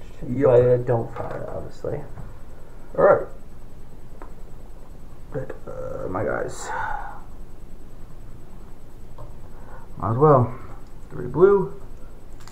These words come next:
Speaker 1: Nothing.
Speaker 2: One
Speaker 1: Boy,
Speaker 2: back.
Speaker 1: that hurt.
Speaker 2: And for this one, you have to attack, um, well, you have to attack the X-Wings.
Speaker 1: Yeah.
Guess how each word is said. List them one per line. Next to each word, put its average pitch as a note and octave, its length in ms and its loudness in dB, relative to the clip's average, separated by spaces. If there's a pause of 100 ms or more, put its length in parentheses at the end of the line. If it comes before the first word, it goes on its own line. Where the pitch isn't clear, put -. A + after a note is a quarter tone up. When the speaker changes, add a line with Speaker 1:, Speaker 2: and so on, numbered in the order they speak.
(3250)
Speaker 1:
Nothing. - 300 0 (960)
Speaker 2:
One C#3+ 240 4
Speaker 1:
Boy, - 40 4
Speaker 2:
back. B2+ 200 10
Speaker 1:
that A#2+ 160 10
hurt. - 240 -2 (3000)
Speaker 2:
And C3+ 320 4
for C3+ 120 2
this F3 220 8
one, D#3 180 10
you B2+ 80 6
have B2 300 6
to A#2 100 8
attack, A#2 580 4
um, G2+ 360 -2
well, D#3 320 12
you D#3 80 12
have D#3+ 180 12
to D#3 60 12
attack C#3 300 10
the G2 140 4
X-Wings. A2+ 680 0
Speaker 1:
Yeah. - 220 0